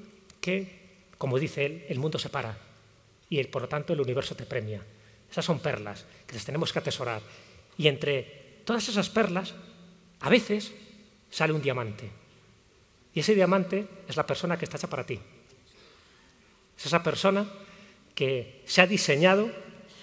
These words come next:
para que tú compartas con él o con ella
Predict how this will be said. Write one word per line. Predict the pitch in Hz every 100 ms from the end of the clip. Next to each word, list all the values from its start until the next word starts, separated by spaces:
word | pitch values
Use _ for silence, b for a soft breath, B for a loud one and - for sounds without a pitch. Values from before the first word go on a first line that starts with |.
| B B B _ _ - - -
para | 139 135 -
que | 139 131 - -
tú | 233
compartas | 180 156 - 165 127 117 -
con | - 131 143
él | 117 101 - - - - - _ _ _ _ _
o | -
con | - 196
ella | 139 -